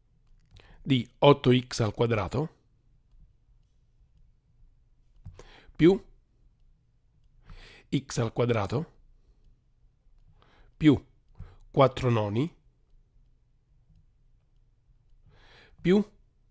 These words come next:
quattro terzi x più quattro terzi più due x.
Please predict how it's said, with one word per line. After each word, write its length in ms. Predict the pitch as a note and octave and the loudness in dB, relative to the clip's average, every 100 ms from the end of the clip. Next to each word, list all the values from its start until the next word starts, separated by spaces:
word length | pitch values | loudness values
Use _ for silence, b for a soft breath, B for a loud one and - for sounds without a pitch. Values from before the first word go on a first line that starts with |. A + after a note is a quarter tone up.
| _ _ _ _ _ _ _ _ - b b b b | _ _ _ _ _ _ _ _ -20 b b b b
quattro 400 | - D3 C3 G3 | 2 2 4 0
terzi 580 | F#3+ B2 G#2+ - B2 - _ _ _ _ _ _ _ _ - _ _ - _ _ _ _ - - - - - | 2 0 -2 -10 -10 -10 _ _ _ _ _ _ _ _ -20 _ _ -20 _ _ _ _ -20 -20 -20 -20 -6
x 480 | D#3+ C3+ - - - - _ - - - _ _ _ _ b b b b b | -6 -6 -10 -20 -20 -20 _ -20 -20 -20 _ _ _ _ b b b b b
più 340 | C#3 A2+ B2 F3 - _ _ _ _ _ _ - _ _ _ _ _ _ - - - - b b b b | -4 -2 -4 -6 -12 _ _ _ _ _ _ -20 _ _ _ _ _ _ -20 -20 -20 -20 b b b b
quattro 400 | - B2 - B2 | -4 -2 -2 -4
terzi 640 | A#2+ E3+ F#3 - G3+ G3 - _ - _ _ _ _ - _ _ _ - - _ _ _ - - _ _ _ _ - - b b b b b | 2 2 2 -4 -6 -6 -10 _ -20 _ _ _ _ -20 _ _ _ -20 -20 _ _ _ -20 -20 _ _ _ _ -20 -20 b b b b b
più 280 | G3 A3+ - | -2 -2 -2
due 460 | F3 E3+ D3+ A2 - | 0 4 4 2 -6
x. 260 | - - | -20 -20